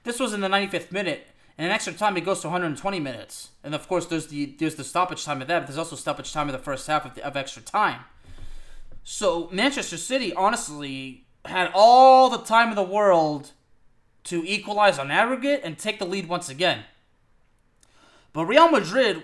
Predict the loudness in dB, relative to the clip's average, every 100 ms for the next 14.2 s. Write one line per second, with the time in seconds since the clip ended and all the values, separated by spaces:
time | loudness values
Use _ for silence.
0 | -6 -6 -2 2 2 4 0 -2 -8 -6
1 | -6 -6 -6 -4 -4 -4 -4 -6 -10 -10
2 | -10 -8 -6 -6 -6 -6 -10 -20 _ _
3 | _ _ _ _ -2 2 2 0 -2 -4
4 | -6 -8 -10 -6 -4 -4 -6 -4 -4 -2
5 | -6 2 6 8 6 2 -10 -14 -12 -4
6 | -2 -2 -4 -10 -10 -14 -14 -16 -14 -12
7 | -8 -8 -8 -8 -8 -8 -8 -10 -12 -10
8 | -6 -4 -6 -12 -2 0 0 -6 _ _
9 | _ _ _ _ -12 2 4 4 -2 -8
10 | 0 2 2 6 6 6 2 2 0 -2
11 | -4 0 2 0 -4 -6 6 8 8 2
12 | -2 -4 -2 -6 -6 -10 -10 -8 -8 -4
13 | -4 -4 -4 0 2 2 0 -2 -4 -4
14 | -8 -12